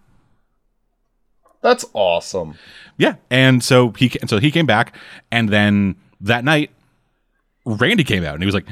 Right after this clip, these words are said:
Speaker 2: "Yo, fucking Edge, yo, this is, this is great, man. Welcome back. It's gonna be so fucking cool. So hey, how about a little Team R K O reunion, huh?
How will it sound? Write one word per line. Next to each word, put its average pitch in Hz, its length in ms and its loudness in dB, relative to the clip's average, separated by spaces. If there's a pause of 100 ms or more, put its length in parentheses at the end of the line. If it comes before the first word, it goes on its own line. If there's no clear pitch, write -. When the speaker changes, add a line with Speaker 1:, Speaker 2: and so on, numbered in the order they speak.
(120)
Speaker 2:
"Yo, 311 160 0
fucking 208 240 0
Edge, 202 260 0
yo, 170 180 4
this 139 140 0
is, 131 100 -10
this 131 120 -2
is 127 60 -2
great, 117 220 0
man. 92 120 -4
Welcome 127 260 2
back. 110 240 0
It's - 720 -20
gonna 107 120 -4
be 95 60 -4
so 117 180 2
fucking 104 200 -2
cool. 87 260 -8 (100)
So - 160 -2
hey, 135 260 -2 (1700)
how 185 140 0
about 185 80 2
a - 20 2
little 185 100 2
Team 175 200 0
R 156 100 4
K 147 180 2
O 156 80 2
reunion, 82 480 -2
huh? 120 200 -2